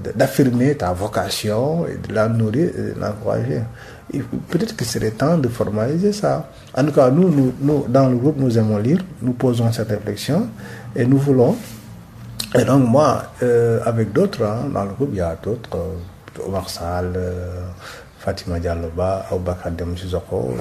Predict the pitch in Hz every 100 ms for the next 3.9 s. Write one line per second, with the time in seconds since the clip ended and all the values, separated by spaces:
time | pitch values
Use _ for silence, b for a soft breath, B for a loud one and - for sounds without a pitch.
0 | - 90 90 87 87 151 139 - - -
1 | - - 110 - 92 92 92 92 92 -
2 | - 92 92 98 95 92 95 B B B
3 | B - - - 110 - 104 95 101